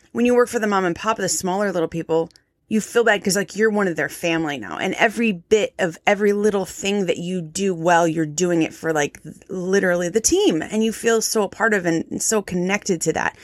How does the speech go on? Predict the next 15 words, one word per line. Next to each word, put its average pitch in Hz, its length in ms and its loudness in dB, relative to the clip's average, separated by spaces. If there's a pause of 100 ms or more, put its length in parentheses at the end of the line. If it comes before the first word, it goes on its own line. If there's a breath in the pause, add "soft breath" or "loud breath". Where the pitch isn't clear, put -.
(640 loud breath)
And 208 160 2
so 196 220 2
your 190 340 0
emotions 185 640 2
get - 340 -4
completely 165 400 -4
involved, 151 340 -4
even 185 260 0
though 180 180 -2
you 208 160 0
know 208 480 2
you're 170 160 -4
getting 156 280 -2
beaten 139 320 -2
up. 110 220 -2